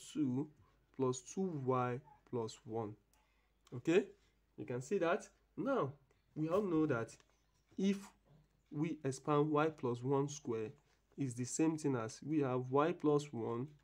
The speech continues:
y plus one, which is y squared plus y plus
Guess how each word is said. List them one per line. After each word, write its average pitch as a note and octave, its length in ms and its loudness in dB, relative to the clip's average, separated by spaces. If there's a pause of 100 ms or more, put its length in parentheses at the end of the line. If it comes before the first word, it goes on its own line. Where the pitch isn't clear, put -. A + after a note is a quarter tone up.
(380)
y B2+ 400 0
plus A#2 420 -6
one, B2+ 320 0 (300)
which C#3+ 200 -6
is B2 160 -6 (140)
y D3 220 4
squared C3 480 0 (120)
plus A2+ 280 -6 (120)
y B2 380 -2 (100)
plus B2 260 -8